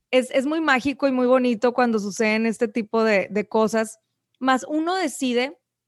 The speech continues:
una decide cómo lo vas a interpretar. Puedes decir, "Ah, pues a lo mejor es casualidad, ando de suerte", o lo que sea, o puedes igual también hacerte consciente de que están estas energías, están los ángeles, los mensajes que Dios manda a través de sus ángeles.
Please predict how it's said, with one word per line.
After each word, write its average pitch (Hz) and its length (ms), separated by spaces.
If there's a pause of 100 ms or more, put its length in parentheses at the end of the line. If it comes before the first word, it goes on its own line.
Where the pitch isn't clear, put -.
(420)
una 262 300
decide 233 600 (680)
cómo 277 280
lo 269 120
vas 240 200
a - 20
interpretar. 214 640
Puedes 240 280
decir, 240 280
"Ah, 349 240
pues 302 120
a 269 60
lo 240 80
mejor 214 200
es 220 100
casualidad, 214 760
ando 226 260
de 214 100
suerte", 226 600
o 208 60
lo 202 140
que 208 100
sea, 220 400
o 220 180
puedes 240 360
igual 214 300
también 220 320
hacerte 214 380
consciente 214 540
de 208 200
que 214 100
están 208 400
estas 214 260
energías, 196 480
están 196 280
los 208 180
ángeles, 208 360
los 202 120
mensajes 208 560
que 240 100
Dios 214 200
manda 202 300
a - 40
través 196 340
de 202 100
sus 208 200
ángeles. 208 500